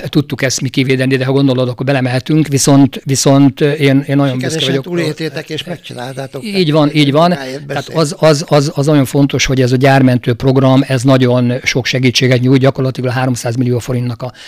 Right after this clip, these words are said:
Speaker 1: ötven százaléka állami forrás lesz. Ugyan, ugyan, ö, ugye elő-, előfinanszírozni kell a dolgokat, de ez már önmagában is nagyon jó, hogy egy, hogy egy háromszáz milliós beruházásnak a fele az gyakorlatilag ingyen, idézőjelben ingyen pénz lesz.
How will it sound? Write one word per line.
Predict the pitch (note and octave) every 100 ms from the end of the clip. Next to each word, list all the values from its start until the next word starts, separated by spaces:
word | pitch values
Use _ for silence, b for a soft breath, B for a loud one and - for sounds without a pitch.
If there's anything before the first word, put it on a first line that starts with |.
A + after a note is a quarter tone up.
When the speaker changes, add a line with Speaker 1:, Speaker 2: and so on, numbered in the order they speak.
| B
Speaker 1:
ötven | C3 A#2 A#2+
százaléka | - B2 B2 B2 A#2+ B2+ A#2+ B B -
állami | C#3+ B2+ B2 A#2
forrás | C#3 C3+ C#3+ C#3+
lesz. | D#3 D#3 G3
Ugyan, | C#3 C#3 C#3 C#3
ugyan, | C#3 C3+ C3 C3+ -
ö, | C#3 C3 C3
ugye | C#3 B2+
elő-, | C#3+ C#3 B2+
előfinanszírozni | - C#3 C3+ C3+ C3+ B2+ C3 B2+ C3
kell | C#3 B2+
a |
dolgokat, | B2+ D3 D3 D3 C#3
de | C3+ C3+ B B B _
ez | C#3+ B2
már | C3 C3 - _
önmagában | D3 C#3+ B2+ B2 B2
is | B2
nagyon | - B2+ B2
jó, | B2+ A#2+
hogy | B2
egy, | B2 B2 B2
hogy | B2+ B2+
egy | B2 B2
háromszáz | A2+ C3 A#2+ B2+
milliós | B2 A#2+
beruházásnak | A#2+ B2 A#2+ B2 A2+ - A2
a |
fele | A#2+ B2+ A#2 A#2+ A#2
az | - A#2 A2+
gyakorlatilag | A#2 C3 B2 A#2 A#2+ A#2+ A2
ingyen, | - B2 B2 A#2+ A#2+ - _
idézőjelben | - B2+ A#2+ A#2+ A#2+ B2+
ingyen | B2+ B2+ A#2
pénz | C3 C3
lesz. | C#3+ D3